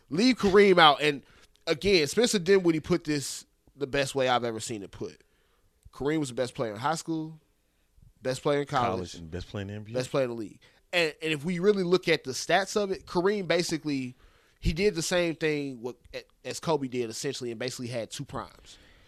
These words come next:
Speaker 1: He
Speaker 2: He
Speaker 1: had a prime with the Bucks before he got traded, and he had another prime with the Lakers.
Speaker 2: He was the greatest winner outside of Bill Russell of all time. And the reason why I can say that, because he was able to do it on three different levels.
Speaker 1: Yeah,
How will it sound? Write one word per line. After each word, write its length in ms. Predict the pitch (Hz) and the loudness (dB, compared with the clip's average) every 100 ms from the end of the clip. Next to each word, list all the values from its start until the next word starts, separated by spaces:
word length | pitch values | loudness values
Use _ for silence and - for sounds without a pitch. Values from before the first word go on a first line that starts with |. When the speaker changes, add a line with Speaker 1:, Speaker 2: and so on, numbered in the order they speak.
| - | -4
Speaker 1:
He 100 | 139 | 2
Speaker 2:
He 60 | |
Speaker 1:
had 120 | 156 | 2
a 60 | 131 | 0
prime 520 | - 170 180 196 196 | 0 4 6 4 2
with 180 | 175 190 | 0 0
the 80 | 190 | -2
Bucks 540 | 151 147 - - - - | 2 2 2 -10 -18 -14
before 320 | 131 - 151 | -10 0 0
he 80 | 151 | 0
got 220 | 160 170 | 0 -2
traded, 380 | - 127 110 117 _ _ _ 151 | 0 -2 -4 -10 _ _ _ -6
and 80 | |
he 60 | 147 | 0
had 120 | 160 | 0
another 160 | 156 147 | 0 -4
prime 220 | 165 143 | -4 -4
with 120 | 131 | -4
the 60 | 127 | -8
Lakers. 300 | 113 - - | -12 -14 -14
Speaker 2:
He 120 | - | -6
was 140 | 131 113 | -4 -2
the 140 | 90 | -6
greatest 420 | 85 104 110 113 | -2 0 0 -2
winner 460 | 87 107 98 87 85 _ _ _ _ - | -4 -4 -2 -4 -8 _ _ _ _ -6
outside 440 | 85 85 - 95 | -4 -2 0 0
of 100 | 101 | 0
Bill 200 | 101 104 | 0 0
Russell 480 | 98 90 85 82 82 - | 2 0 -2 -10 -16 -14
of 140 | 80 | -8
all 240 | 82 80 | -4 -4
time. 340 | 80 - 76 65 - - - | -6 -8 -10 -14 -20 -16 -8
And 100 | 113 | -2
the 40 | |
reason 280 | 120 147 127 | 2 2 4
why 120 | 120 | 2
I 40 | 120 | 2
can 120 | 110 | -2
say 360 | - 127 117 92 | -2 -2 -4 -2
that, 340 | 101 143 110 - | 4 4 4 -4
because 320 | 104 120 107 | -6 -4 -4
he 80 | 120 | -6
was 140 | 95 | -6
able 240 | 104 113 104 | -4 -2 -4
to 120 | - | -10
do 260 | 95 113 104 | -8 -4 -4
it 80 | - | -6
on 140 | 85 - | -12 -8
three 180 | 101 | -6
different 320 | 98 95 - 82 | -4 -4 -6 -8
levels. 400 | 71 - - - | -8 -10 -12 -6
Speaker 1:
Yeah, 200 | 156 | -4